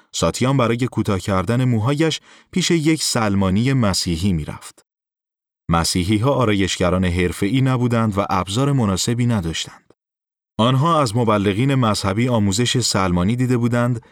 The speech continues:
تا به نجس‌ها خدمت رسانی کنند و فقط در ساعت‌های بیکاریشان به رایگان مو کوتاه می‌کردند.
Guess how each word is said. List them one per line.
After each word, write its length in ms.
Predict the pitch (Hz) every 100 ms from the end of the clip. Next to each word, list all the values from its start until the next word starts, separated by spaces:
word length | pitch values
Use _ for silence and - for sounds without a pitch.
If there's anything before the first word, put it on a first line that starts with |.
| _
تا 140 | - 87
به 120 | 90
نجس‌ها 580 | 90 90 95 107 - 147
خدمت 520 | - 117 92 92 -
رسانی 360 | 90 - 104 113
کنند 340 | 87 78 76 -
و 100 | 85
فقط 440 | - 107 147 151
در 180 | 127 117
ساعت‌های 640 | - 117 107 101 123 135 143
بیکاریشان 960 | 120 107 - 113 120 135 98 92 85
به 100 | 87
رایگان 540 | 82 82 80 78 85 80
مو 160 | 82
کوتاه 400 | 80 85 - 78
می‌کردند. 680 | 76 80 78 71 - - _